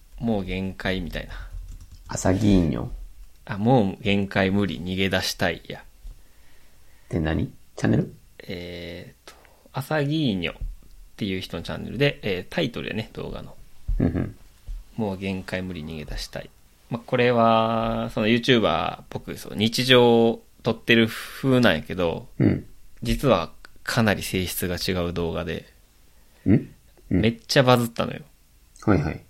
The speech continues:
Speaker 1: で、俺、あの、霜降りチューブとかを監修してる白竹さんっていう放送作家の人おるんやけど、
Speaker 2: うん。
Speaker 1: その人の本を読みまして、
Speaker 2: うん。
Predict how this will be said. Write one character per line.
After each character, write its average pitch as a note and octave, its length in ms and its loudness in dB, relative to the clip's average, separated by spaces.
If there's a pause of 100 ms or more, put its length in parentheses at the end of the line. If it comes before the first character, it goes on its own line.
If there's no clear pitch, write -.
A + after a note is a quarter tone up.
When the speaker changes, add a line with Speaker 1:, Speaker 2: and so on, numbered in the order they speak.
(840)
Speaker 1:
で、 G#2+ 100 0
俺、 F#2+ 180 -2
あ F#2 80 -6
の、 F2+ 180 -8
霜 C#3 220 -2
降 D#3+ 140 -4
り D#3 120 -2
チ E3 160 0
ュ C3 80 6
ー - 40 0
ブ E2+ 120 -4
と - 140 -12
か - 160 -12
を - 220 -12 (140)
監 G#2+ 200 0
修 G#2 160 -2
し - 80 -4
て G#2 100 -4
る G2 220 -6
白 - 260 0
竹 C3 240 0
さ A#2 180 4
ん A#2 60 6
っ A#2 40 -2
て A#2+ 100 -6
い A#2+ 60 -2
う - 20 -6
放 A2+ 180 2
送 A2+ 120 0
作 A2+ 180 2
家 G2+ 80 -6
の F2 40 -4
人 - 120 -10
お - 20 -8
る - 100 -10
ん - 20 -10
や - 40 -16
け - 80 -18
ど、 - 140 -14 (220)
Speaker 2:
う G#2 40 4
ん。 E2+ 260 0 (840)
Speaker 1:
そ - 140 -4
の D#3+ 60 2
人 - 120 -2
の F#2 80 -2
本 F#2 260 0
を D#2+ 40 -6
読 F2 120 -4
み E2 100 -4
ま E2+ 120 -4
し - 100 -6
て、 - 300 -10 (220)
Speaker 2:
う G#2+ 80 2
ん。 D#2 200 0